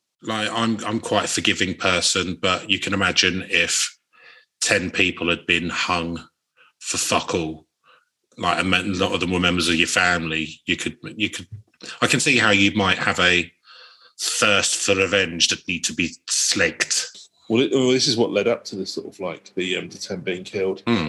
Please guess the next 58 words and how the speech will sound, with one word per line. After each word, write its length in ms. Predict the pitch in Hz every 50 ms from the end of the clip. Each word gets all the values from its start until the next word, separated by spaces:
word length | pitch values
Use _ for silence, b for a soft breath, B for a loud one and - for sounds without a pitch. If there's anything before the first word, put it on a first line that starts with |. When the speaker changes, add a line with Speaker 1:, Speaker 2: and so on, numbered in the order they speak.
| - -
Speaker 2:
'cause 140 | - 98 131
it 80 | 110
was, 140 | - - 135
it 120 | - -
was 160 | 117 110 101 110
members 320 | 117 117 110 104 98 95
of 100 | 95 -
both 200 | - 104 101 98
families, 760 | - - 110 101 95 101 98 92 95 101 101 - - - - - -
um, 380 | 104 95 90 92 92 98 101 - _ _ _
that 80 | - 101
got 120 | 104 - -
accused 380 | - - - 98 95 - -
and, 220 | 95 95 95 92 -
and 120 | - 95 95
hung. 340 | 104 98 92 92 98 110 B B B B B B B B _ _ 101
Speaker 1:
All 80 | 104 98 85
Speaker 2:
And 80 | 82
Speaker 1:
right. 60 | 87
Speaker 2:
apparently, 460 | - - 127 127 120 107 85 87 78 -
so 280 | - - 110 104 101
they're, 240 | 101 113 107 107 101
they're 180 | 98 123 110 -
basically 400 | - 135 131 - - - - 85
accusing 380 | - - - 107 98 127 170
Speaker 1:
No 100 | 214 240
Speaker 2:
one 80 | 214 180
Speaker 1:
one 80 | 131 113
Speaker 2:
another 120 | 101 98
Speaker 1:
wins. 360 | 98 90 82 82 82 80 -
Speaker 2:
in 80 | 107 104
the 60 | 98
trial. 460 | - - - 107 98 95 92 92 95 - _ -
Exactly. 540 | 104 - 110 98 - - - - 95 - - - _
You 80 | - 113
know, 80 | 92 92
prisoner's 420 | - - - 120 110 127 107 -
dilemma. 340 | - 110 107 98 95 90 - B B B B B B B B B B _
Um, 640 | - 123 123 120 120 120 117 117 117 117 120 - - - -
but 100 | - 117
apparently, 460 | 117 - 160 147 123 107 95 - 95 98
it 140 | 101 - -
might 320 | 120 110 104 - - -
date 240 | 127 113 104 90 95
from, 280 | - - 98 101 95 95
in 120 | 104 117 110
sixteen 380 | - - 104 - - 123 113
oh 100 | 110 107
one, 320 | 104 104 98 92 92 92 95
a 80 | 98
member 320 | 104 107 107 104 98 98 95
of 100 | - -
Chattox's 420 | - 104 - - - - 101 -
family 260 | - 104 95 98 98
broke 380 | 98 - 117 107 104 104 - 110
into 200 | 98 - - 101
Malkin 340 | 101 98 98 - - 98 95
Tower 440 | - - 104 95 90 92 98 107